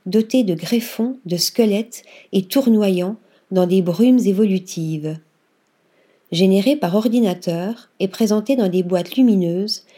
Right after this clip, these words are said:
ces tableaux virtuels ont été baptisés Impossible Sculpture par les artistes.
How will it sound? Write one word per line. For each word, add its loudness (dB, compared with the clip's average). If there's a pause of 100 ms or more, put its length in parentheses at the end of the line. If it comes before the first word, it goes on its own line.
(140)
ces 0
tableaux 0
virtuels -2
ont 0
été 0
baptisés -2 (360)
Impossible 0
Sculpture -4
par -2
les 2
artistes. -8